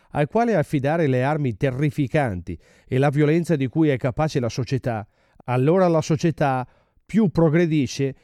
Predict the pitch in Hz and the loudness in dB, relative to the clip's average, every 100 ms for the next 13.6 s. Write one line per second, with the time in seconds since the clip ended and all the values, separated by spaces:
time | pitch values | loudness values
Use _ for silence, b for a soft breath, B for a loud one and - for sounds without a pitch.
0 | _ 139 135 - 208 180 165 160 160 - | _ 0 0 0 0 2 2 2 0 0
1 | 165 165 185 190 208 - 214 185 - 110 | 2 2 0 0 -2 -2 -2 -4 -4 -12
2 | - _ _ _ _ _ _ - 214 220 | -12 _ _ _ _ _ _ 0 0 2
3 | 208 190 147 113 113 123 175 175 175 156 | 2 4 4 2 0 0 2 2 2 0
4 | - 143 127 160 165 - 196 151 135 151 | 0 -2 0 -2 -2 -2 0 0 -2 -2
5 | 139 143 131 135 117 - - 208 180 - | 0 0 2 0 -2 -6 -6 -4 -4 -2
6 | 160 170 165 165 175 165 - 143 147 160 | -2 -2 0 -2 -2 -2 -4 -4 -4 -6
7 | 113 _ _ _ b b b b b 160 | -10 _ _ _ b b b b b 2
8 | 190 180 170 165 147 - 160 156 160 143 | 4 6 6 6 4 2 0 2 2 2
9 | 123 180 185 170 - 180 170 147 135 147 | 0 0 0 0 0 -2 0 0 0 0
10 | 135 117 - 135 92 - b b 143 165 | 0 -2 -4 -4 -4 -8 b b 0 2
11 | 160 175 160 170 175 180 151 - 139 120 | 2 2 2 2 0 0 0 0 0 -2
12 | - 160 104 87 120 123 117 180 175 143 | -2 -2 -2 -4 -2 -2 -2 -2 -2 0
13 | 135 110 - 156 87 | 0 -2 -2 -4 -4